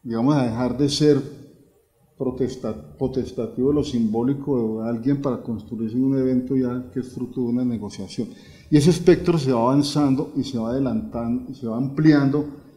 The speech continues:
hasta que se concibe un campo de interés, y ese campo de interés es el que después va a ser como el punto de partida para una construcción de un evento escénico. O sea, nunca lo tematizamos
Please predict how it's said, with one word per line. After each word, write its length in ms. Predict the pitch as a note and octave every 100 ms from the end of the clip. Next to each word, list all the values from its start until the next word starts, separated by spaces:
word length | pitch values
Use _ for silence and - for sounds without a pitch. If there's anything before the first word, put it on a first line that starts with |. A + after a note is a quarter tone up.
| _
hasta 340 | C#3 C#3 C#3+ D3+
que 100 | C#3
se 220 | C3+ B2+
concibe 680 | B2+ A#2+ A#2 C3+ C#3 D3 D3
un 200 | C#3+ C#3
campo 380 | C#3 D3 C#3 C#3+
de 60 | C3+
interés, 840 | C3+ C#3+ D#3+ B2 - - - - -
y 80 |
ese 220 | C3 D3+ C#3+
campo 400 | D3+ C#3 D3 D3+
de 60 |
interés 720 | C#3+ - A2+ A2+ A#2+ B2 - - - - _
es 380 | B2+ - - -
el 160 | C#3 C3+
que 100 | A#2
después 540 | G#2+ G#2+ - C#3 C3
va 80 | C#3
a 40 |
ser 160 | C#3 C#3
como 260 | - C3+
el 100 | A2
punto 460 | G2+ - B2+ A#2 C3+
de 60 | C#3
partida 580 | A#2 G#2 - A2 A2+
para 140 | C3+ A2+
una 200 | G2+ A2+
construcción 760 | A#2+ A2 - - - A2 G#2+
de 60 | G#2
un 260 | A2 A2+ -
evento 520 | A2+ A2 G#2 - A2+ G#2+
escénico. 380 | - A2 G#2
O 40 | -
sea, 140 | A#2+
nunca 340 | C3+ D#3+ D#3 E3
lo 140 | D3
tematizamos 960 | C3 A2+ G#2 A2 B2+ A#2 A#2 A#2 -